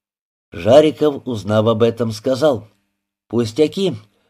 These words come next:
хоть и давно, но приходилось у него бывать. По шоферской памяти попробую найти,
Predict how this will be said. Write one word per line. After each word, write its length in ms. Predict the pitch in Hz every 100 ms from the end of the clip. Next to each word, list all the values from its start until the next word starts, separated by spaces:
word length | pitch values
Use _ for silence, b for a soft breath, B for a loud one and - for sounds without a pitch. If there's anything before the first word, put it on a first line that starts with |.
| -
хоть 240 | 208 180
и 60 | 175
давно, 500 | 143 117 117 127 -
но 180 | 139 127
приходилось 720 | 151 143 170 202 175 113 -
у 60 | 123
него 260 | 120 110
бывать. 480 | 107 123 120 107 - _ _ _ _ _
По 140 | - 104
шоферской 640 | 127 120 151 139 - 160
памяти 420 | 196 196 147 110
попробую 540 | 104 107 113 120 117 120
найти, 460 | 139 143 175 165